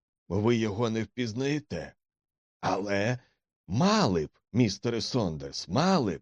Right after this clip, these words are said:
бо це ваш дядько». Під час довгої тиші один із нерухомих чоловіків підійшов ззаду і поклав руку пастору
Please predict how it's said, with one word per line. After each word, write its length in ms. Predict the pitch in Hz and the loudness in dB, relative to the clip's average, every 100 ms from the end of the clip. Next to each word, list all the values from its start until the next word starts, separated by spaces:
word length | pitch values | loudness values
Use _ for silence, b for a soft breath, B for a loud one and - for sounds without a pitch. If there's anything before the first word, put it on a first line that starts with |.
| _ _ _ _ _ | _ _ _ _ _
бо 200 | 90 107 | 0 0
це 440 | 95 - 104 98 87 _ _ _ | 0 0 2 2 0 _ _ _
ваш 320 | 85 107 101 90 | 2 4 4 0
дядько». 680 | 117 131 80 - - 69 - _ _ _ _ | 0 0 -2 -8 -12 -14 -14 _ _ _ _
Під 260 | 85 85 - | -6 -6 -6
час 420 | - 90 101 80 | -2 0 0 -2
довгої 680 | 76 87 104 92 87 87 76 | -2 0 2 0 0 -2 -4
тиші 720 | - 90 120 95 - 73 69 _ _ _ - | -6 -4 -4 -4 -8 -10 -12 _ _ _ -2
один 460 | 98 92 113 117 - | 0 2 0 0 -2
із 200 | 101 95 | -4 0
нерухомих 720 | 95 95 - 101 104 101 95 | 0 0 0 2 2 0 -4
чоловіків 760 | - 85 82 85 - 92 95 | -6 -4 -2 -4 -2 0 0
підійшов 680 | 87 80 85 80 - 95 87 | -2 -4 -4 -6 -2 -2 -2
ззаду 600 | 69 69 110 113 82 80 - _ _ _ | -4 -4 -2 -2 -4 -6 -8 _ _ _
і 120 | 156 | -10
поклав 680 | - 95 - 76 95 104 76 | -4 -6 -4 -6 -2 -2 -4
руку 640 | 82 120 160 - 131 120 - _ _ | -2 0 0 2 2 2 -2 _ _
пастору 720 | 82 92 95 - 82 85 76 | -4 -4 -4 -6 -2 -2 -4